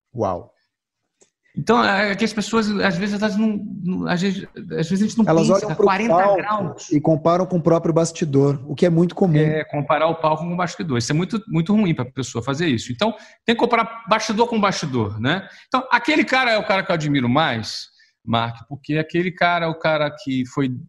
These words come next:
Speaker 2: corajoso, destemido, foi guerreiro. Então, esse é o cara que eu procuro preservar dentro de mim, porque é, a-, esse é o meu lado que me faz lutar por algo que eu acredito.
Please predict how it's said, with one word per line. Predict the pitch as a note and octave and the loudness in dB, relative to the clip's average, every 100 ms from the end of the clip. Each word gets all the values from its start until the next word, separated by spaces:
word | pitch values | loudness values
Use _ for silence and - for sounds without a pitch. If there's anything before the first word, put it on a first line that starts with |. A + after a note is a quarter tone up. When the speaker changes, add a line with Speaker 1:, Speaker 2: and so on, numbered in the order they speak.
| _ - | _ -2
Speaker 2:
corajoso, | C3+ A#2 G2 C3 C#3 B2 G#2 G#2 | 0 0 -2 -4 -2 -2 -2 -4
destemido, | C3+ - B2+ A2 C3+ C#3 A#2 A2+ A2 | -6 -4 0 2 4 4 2 -4 -6
foi | - B2+ B2+ A#2+ - _ _ _ - | -6 -2 -2 -4 -10 _ _ _ -2
guerreiro. | A#2+ B2+ A#2 G#2 G2+ | 2 4 2 0 -2
Então, | - G3+ - - | -2 -4 -6 -4
esse | F#3+ A3+ A#3+ A#3 | 2 2 2 0
é | |
o | A3 | -2
cara | A3 G3 G3+ | 2 0 2
que | G3+ | -2
eu | |
procuro | G3 F#3+ G#3 G3 | -6 -6 -4 -4
preservar | F#3+ F3+ F#3 E3 D#3+ C#3 | -2 0 0 0 0 0
dentro | A#2 | -2
de | G#2 | -4
mim, | G#2 G#2 | -6 -6
porque | G#2+ A#2+ D#3 | -10 -4 -2
é, | E3 - | 0 0
a-, | D#3+ - | -4 -2
esse | F3+ G3 - G3+ | -2 0 0 0
é | |
o | |
meu | G3 F#3+ | 2 2
lado | E3+ D#3 F3 F#3+ E3+ F#3 | 2 2 2 0 -4 -6
que | - F3+ F3 E3 - _ _ - | -6 -6 -4 -6 -8 _ _ 0
me | E3 | 2
faz | - E3+ D#3+ | 2 0 0
lutar | E3+ - D#3 D3+ | -2 0 0 -2
por | D3 | 0
algo | C#3+ C#3+ - | 0 0 -4
que | D3 | -4
eu | |
acredito. | D3 D3 C#3+ G#2+ G2+ | -2 -4 -4 -4 -8